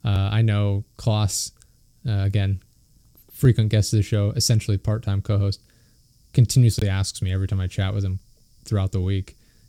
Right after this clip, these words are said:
"Hey, uh, did you put in your two-week notice yet? Did you do this?" I'm like, "Not quite. I really wanna, but not quite." We're, we're so close. We're so close. Uh, it's gonna happen this year, assuming nothing, uh, huge comes up. It should happen this year,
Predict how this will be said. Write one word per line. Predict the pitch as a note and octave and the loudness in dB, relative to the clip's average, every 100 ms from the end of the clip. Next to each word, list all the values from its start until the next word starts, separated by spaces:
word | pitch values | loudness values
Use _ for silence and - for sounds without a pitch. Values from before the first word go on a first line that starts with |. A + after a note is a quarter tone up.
| - | 0
"Hey, | C#3+ D3 A2 | 2 4 2
uh, | G#2+ G2+ | 2 2
did | G2+ | 0
you | G2+ | -2
put | - B2+ | 2 2
in | B2 | 4
your | A2+ | 2
two-week | - B2+ A#2+ | 4 4 4
notice | B2 B2 - | 2 2 0
yet? | G2+ G#2 | -4 -2
Did | G#2 | 0
you | |
do | A2 A#2 | 0 0
this?" | A#2 - | 0 -2
I'm | G2 | -6
like, | G2 - | -6 -4
"Not | G#2+ G#2+ - | -4 -6 -8
quite. | A#2+ A2 A2 G#2+ - _ - - _ _ - F#2+ | -6 -2 -2 -4 -14 _ -20 -20 _ _ -10 -4
I | |
really | G2 A2 A2+ | 2 4 6
wanna, | A2+ A2 | 6 4
but | G#2 G#2+ | 2 0
not | G#2 A#2 | -2 0
quite." | A#2 A2 G#2+ - - - - - - - - - - - | 0 2 0 -4 -20 -20 -20 -20 -20 -20 -20 -20 -20 -6
We're, | A2+ G#2+ B2+ | -2 0 2
we're | A#2 | 0
so | - D3+ B2+ | 2 0 2
close. | G#2 F#2 - - | 0 -2 -6 -8
We're | B2 | -8
so | - A2 | -4 -4
close. | - G2 G2 - - - - - - - - | 0 0 0 -6 -20 -20 -20 -20 -20 -20 -4
Uh, | G#2 F#2+ | 0 0
it's | F#2 - | -2 -2
gonna | F#3+ | 4
happen | C3 A#2 G2+ | 4 4 -2
this | F#2 G2+ | -2 -2
year, | F#2 F2 _ - - | -4 -6 _ -20 -8
assuming | C3+ C#3+ C3 G#2 A2+ - - _ | 2 4 6 4 0 -10 -20 _
nothing, | A#2 A2+ A2+ G#2 G#2 | 0 2 2 2 2
uh, | G2 F#2+ | 0 -2
huge | - A#2+ G#2+ - | 0 0 0 0
comes | G#2 G2 | -4 -2
up. | G2 F#2 | -4 -6
It | - | -4
should | A#2 G2 | -2 -2
happen | F#2 - | -2 -6
this | G#2+ - | -8 -6
year, | D3 | -4